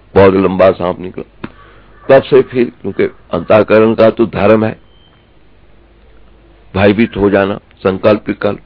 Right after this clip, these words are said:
ये मन के धर्म है। ऐसा डर लगा कि उसके बाद मैं उसमें गया ही नहीं, गुफा में बैठे नहीं। कई बार बैठता रहा,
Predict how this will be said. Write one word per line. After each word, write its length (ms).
ये 180
मन 200
के 140
धर्म 260
है। 220
ऐसा 220
डर 180
लगा 260
कि 120
उसके 240
बाद 340
मैं 100
उसमें 300
गया 160
ही 120
नहीं, 120
गुफा 240
में 180
बैठे 200
नहीं। 160
कई 160
बार 220
बैठता 340
रहा, 140